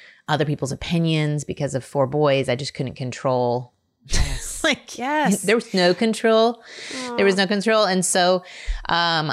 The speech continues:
Speaker 1: I think I, I worked through a lot of that. And I think I was in a better place. But now with teens, I'm
Speaker 2: Mm.
Speaker 1: finding it come back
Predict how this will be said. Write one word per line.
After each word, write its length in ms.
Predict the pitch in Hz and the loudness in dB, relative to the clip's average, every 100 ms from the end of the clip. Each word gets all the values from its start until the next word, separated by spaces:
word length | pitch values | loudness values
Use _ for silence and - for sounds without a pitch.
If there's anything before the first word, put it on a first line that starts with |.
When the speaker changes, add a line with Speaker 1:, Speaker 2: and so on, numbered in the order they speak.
| - | -4
Speaker 1:
I 120 | 165 | -6
think 160 | - 196 | -4 -2
I, 200 | 180 160 - | 0 0 0
I 80 | 160 | -2
worked 380 | 151 240 403 - | 2 2 0 -4
through 260 | - 139 | -4 0
a 60 | 143 | 0
lot 220 | 131 120 | 2 0
of 140 | 120 127 | 0 -2
that. 260 | 117 - | -2 -2
And 160 | 127 151 | -4 0
I 340 | 139 139 139 - _ _ _ _ _ _ _ | 2 2 0 -6 _ _ _ _ _ _ _
think 480 | 254 294 202 214 - - | 0 2 2 -2 -4 -4
I 100 | 165 | 0
was 220 | 156 135 | 0 0
in 160 | - 147 | -2 0
a 80 | |
better 240 | 139 131 123 | 2 2 0
place. 500 | - 185 175 127 - | 0 2 2 0 -6
But 220 | - 143 | -4 -4
now 300 | 151 156 233 202 | -2 0 2 2
with 260 | 160 - | 2 -4
teens, 1120 | - - 196 226 247 156 123 120 120 - - - _ _ _ _ | -16 -8 -2 0 2 0 0 -4 -6 -8 -12 -14 _ _ _ _
I'm 300 | 143 135 139 | -4 -2 0
Speaker 2:
Mm. 80 | 131 | -2
Speaker 1:
finding 360 | 127 120 117 117 | -2 -4 -6 -8
it 360 | 117 113 - - _ | -8 -10 -16 -20 _
come 380 | - 139 123 120 | -12 -8 -6 -2
back 560 | 117 117 113 - - | -2 -2 -6 -12 -20